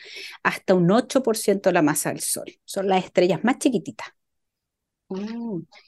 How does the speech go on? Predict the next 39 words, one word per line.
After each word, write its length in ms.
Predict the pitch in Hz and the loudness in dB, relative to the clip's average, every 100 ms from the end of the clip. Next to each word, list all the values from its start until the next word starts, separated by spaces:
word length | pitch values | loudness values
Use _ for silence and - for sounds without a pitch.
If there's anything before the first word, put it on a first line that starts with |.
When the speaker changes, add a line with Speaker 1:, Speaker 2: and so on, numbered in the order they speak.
| - | -8
Speaker 2:
ya. 240 | 160 147 - | -4 -4 -6
Y 60 | 175 | -4
quizá 300 | 202 202 240 | -4 0 0
aquí 200 | 247 262 | 0 2
la, 140 | 254 196 | 2 4
la 300 | 175 170 - - | 2 2 0 -4
pregunta 480 | 180 190 202 240 214 | -4 -2 -2 0 0
es, 180 | 185 - | -2 -4
claro, 420 | 220 226 180 - - | 4 4 4 0 -10
¿qué, 180 | - 214 - | -8 -8 -6
qué 160 | - 226 | -6 -2
lleva 420 | 254 254 254 262 | 0 2 2 2
finalmente 580 | 214 196 190 196 202 214 | 0 2 2 0 2 4
a 120 | 196 | 4
una 200 | 190 180 | 4 2
niña 500 | 180 277 240 165 165 | 4 4 4 2 0
que 120 | 175 175 | -4 -2
lleva 460 | 180 185 175 175 - | 0 4 4 2 2
a 140 | 170 | 0
esta 280 | 170 - 160 | 0 -2 -2
mujer, 440 | 156 - 214 214 | -2 0 2 4
a 80 | 185 | 4
esta 220 | 180 165 | 2 -2
Bárbara, 640 | 147 202 226 175 170 160 170 | 4 6 6 6 6 6 2
ciertos 340 | - 190 - 180 | -2 -4 0 2
años 240 | 196 208 202 | 2 0 -4
atrás 240 | 196 196 | -4 -2
en 160 | 233 214 | -2 -2
su 180 | - 175 | -4 2
vida, 140 | 202 | 4
a 40 | |
interesarse 800 | 240 233 226 208 - 262 311 - 277 | 2 0 2 2 4 4 4 4 2
en 120 | 269 | 2
estos 260 | 269 - - 262 | -2 -6 -4 2
temas 260 | 262 302 - - - - | 4 2 0 -18 -20 -4
que 160 | 220 220 | 4 6
ni 140 | 240 | 4
siquiera 520 | 240 214 220 226 254 | 4 2 6 6 6
el 300 | - 202 202 | 6 4 2